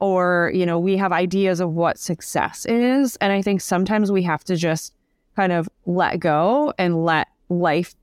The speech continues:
take us on the path that it's supposed to take us. And you could say that about your business too. Like, there are things that have happened. And I know we're gonna talk about One Girl. Like, there are things that have happened with One Girl Revolution that I never in a million years could have fathomed. But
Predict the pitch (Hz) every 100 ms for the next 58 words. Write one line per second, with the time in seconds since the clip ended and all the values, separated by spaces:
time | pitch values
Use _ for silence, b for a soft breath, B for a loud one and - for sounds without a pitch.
0 | _ - 170 185 165 160 143 160 135 156
1 | - 170 147 - - - - 165 151 147
2 | - 160 151 143 214 240 262 - 180 165
3 | 160 180 165 160 160 147 160 143 151 156
4 | 185 196 - 165 175 196 156 - _ _
5 | _ _ 190 185 180 170 170 165 165 147
6 | 151 165 156 151 156 156 151 156 160 160
7 | 165 147 208 247 262 196 170 160 - _
8 | _ _ 196 190 185 190 185 185 180 160
9 | 180 170 160 170 170 170 165 156 160 190
10 | - 185 160 160 170 185 214 269 277 240
11 | 190 170 156 147 147 143 - 165 147 -
12 | - 80 64 87 - 196 - _ _ _
13 | 175 226 196